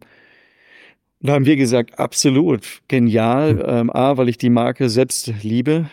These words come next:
Speaker 1: äh, und ich sehe, wie sie ankommt. Und B, weil sie ein totaler Fit ist, auch für unsere Marke. Und da haben wir jetzt diese Eröffnung zusammen gemacht.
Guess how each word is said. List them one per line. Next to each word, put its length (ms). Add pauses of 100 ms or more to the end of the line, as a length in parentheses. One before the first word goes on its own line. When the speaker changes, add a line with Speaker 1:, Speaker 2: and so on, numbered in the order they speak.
(100)
Speaker 1:
äh, 320
und 180
ich 140
sehe, 300
wie 100
sie 220
ankommt. 580
Und 220
B, 200
weil 140
sie 100
ein 80
totaler 600
Fit 340
ist, 260
auch 140
für 200
unsere 360
Marke. 320
Und 60
da 80
haben 100
wir 60
jetzt 260
diese 200
Eröffnung 380
zusammen 380
gemacht. 400